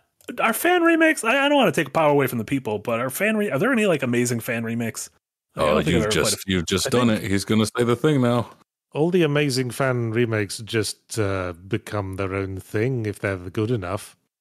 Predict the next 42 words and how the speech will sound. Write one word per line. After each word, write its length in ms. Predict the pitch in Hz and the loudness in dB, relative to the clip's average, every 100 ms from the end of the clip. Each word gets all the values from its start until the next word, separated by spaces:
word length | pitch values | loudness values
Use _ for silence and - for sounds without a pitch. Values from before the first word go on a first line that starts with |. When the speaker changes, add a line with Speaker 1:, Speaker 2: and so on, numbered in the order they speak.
| _ _ | _ _
Speaker 3:
Like, 140 | 113 101 | -4 -4
Speaker 2:
That's 100 | 104 | -2
fair. 220 | 113 104 | -2 0
Speaker 3:
uh, 40 | 101 | -2
the 100 | 110 | -2
guy 220 | 123 120 | 0 0
who's 180 | 120 107 | 0 -2
making 260 | 123 123 113 | -4 -4 -4
Sonic 300 | 127 117 - | -2 -2 -2
fan 300 | 120 113 117 | -4 -2 0
games 380 | 120 120 110 110 | 0 0 -4 -4
made, 340 | 113 110 - - - _ _ _ | -4 -4 -8 -20 -20 _ _ _
moved 200 | 117 107 | -2 0
on 120 | 113 | 0
to 80 | 113 | 0
making 480 | 110 120 120 110 107 | -2 -2 -4 -6 -4
the 200 | 110 104 | -4 -2
Spark 340 | - 120 113 | -2 -2 -2
the 60 | 113 | -2
Electric 320 | 110 104 107 | -4 -4 -4
Jester 340 | 101 113 - 113 | -2 -2 -2 0
games. 680 | 113 113 113 113 113 113 - | 2 2 2 0 -2 -4 -4
Speaker 1:
Yeah, 100 | 220 | -4
I 40 | 226 | -4
guess 160 | 170 | -6
that's 160 | - - | -8 -6
true. 180 | - - | -8 -6
Speaker 3:
And, 400 | 98 98 101 101 | -4 -4 -6 -8
Speaker 1:
Yeah. 220 | 107 101 | -4 -2
Speaker 3:
uh, 680 | 98 95 95 95 92 92 90 | -2 -2 -4 -4 -4 -8 -6
there 100 | 110 104 | -4 -2
was 100 | 101 | -2
that 140 | 104 | 0
Speaker 1:
The 80 | 117 | 2
Speaker 3:
other, 240 | 147 151 | 4 4
Speaker 1:
Forgotten, 420 | 151 143 135 127 | 4 2 2 0
Speaker 3:
like, 180 | 127 151 | -2 -2
Speaker 1:
Forbidden 260 | 117 127 123 | -2 -2 0
City, 320 | - 135 147 | 0 2 0
Forgotten 320 | - 113 120 | -2 -6 -4
City? 280 | - 135 135 _ _ _ _ _ | -4 -6 -8 _ _ _ _ _
Speaker 3:
Forgot, 380 | 147 147 147 | 0 2 0